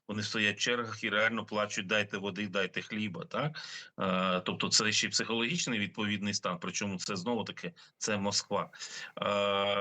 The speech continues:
в цей час виснажується система протиповітряної оборони. Не лише пострілами, а цією напругою, яка існує. Бо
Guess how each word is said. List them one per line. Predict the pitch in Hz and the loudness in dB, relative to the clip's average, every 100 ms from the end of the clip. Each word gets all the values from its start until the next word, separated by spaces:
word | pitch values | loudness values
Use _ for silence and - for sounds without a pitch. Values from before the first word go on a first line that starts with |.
| 101 101 | 2 0
в | |
цей | 98 151 208 | 0 2 2
час | - 160 165 - | 4 4 2 -2
виснажується | 117 - 123 127 147 143 | -2 0 0 0 0 -2
система | 135 117 117 110 | -4 -2 0 0
протиповітряної | 110 104 113 113 104 110 107 110 | -2 -6 -4 0 0 0 0 0
оборони. | 110 117 120 95 87 - - - | 0 0 0 0 -2 -6 -18 -4
Не | 110 | -2
лише | 120 123 170 | 0 2 2
пострілами, | 160 113 104 - 98 92 90 92 | 0 -2 -2 -2 -2 0 0 0
а | 98 104 | 2 0
цією | 101 110 117 151 | 0 2 2 2
напругою, | 170 151 127 127 139 110 | 0 -2 -4 -2 -2 -2
яка | 95 113 | 0 0
існує. | 110 - 101 87 | 0 0 -2 -2
Бо | 85 92 104 | -2 -2 -4